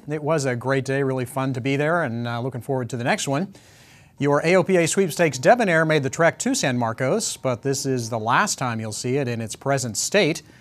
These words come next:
The decals, they're coming off, and it goes in for final paint in the next few days. And that's the finishing touch before we give it away after July thirty-first.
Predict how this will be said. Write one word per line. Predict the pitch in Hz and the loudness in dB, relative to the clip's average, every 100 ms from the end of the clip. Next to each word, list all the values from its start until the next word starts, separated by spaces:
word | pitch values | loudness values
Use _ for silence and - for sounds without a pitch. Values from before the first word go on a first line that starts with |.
| - _ | -20 _
The | 120 | -6
decals, | 147 - 170 196 226 | -4 4 6 6 4
they're | 165 | 0
coming | 208 170 160 | 0 0 4
off, | 233 165 95 - _ | 6 4 2 -6 _
and | 139 131 | -8 -6
it | |
goes | 131 139 | -2 -2
in | 127 139 | 0 -2
for | 127 131 120 | -4 -4 -2
final | - 147 123 | 0 0 0
paint | 160 165 127 | -4 -4 -4
in | |
the | 117 | -6
next | 120 - | -6 -6
few | 131 | -4
days. | 123 139 214 226 - - - - _ - | 0 4 2 0 -10 -20 -20 -20 _ -10
And | 110 | -2
that's | 139 - | -2 -2
the | 127 | -6
finishing | - 202 170 143 | -2 -2 0 -2
touch | 127 - 233 135 | -2 2 2 2
before | - 185 143 | -4 -2 0
we | 135 | 0
give | 131 139 | 0 0
it | |
away | 131 175 175 | 2 2 4
after | 135 127 139 | 2 0 -2
July | 120 123 123 123 | -4 0 0 0
thirty-first. | - 135 123 - 214 202 - | -2 -4 -4 0 4 4 2